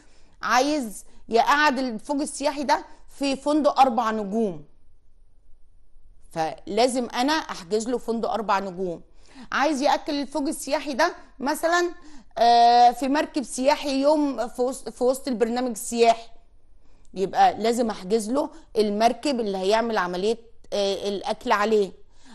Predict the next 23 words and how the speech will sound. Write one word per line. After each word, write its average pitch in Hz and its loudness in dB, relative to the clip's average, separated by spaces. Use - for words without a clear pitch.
هي 247 0
مثلا 269 -2
هيعمل 269 0
رحلة 269 -4
سياحية 262 -2
اليوم 247 0
التالت 262 -4
من 240 -4
البرنامج 233 -4
السياحي، 240 2
يبقى 208 -2
لازم 254 0
أنا 254 -4
أكون 254 -2
حاجز 262 -2
المركب 247 2
اللي 208 0
هيقوم 220 0
بالرحلة 214 -4
السياحية. 247 0
عايز 254 2
يدخل 285 -4
مثلا 320 0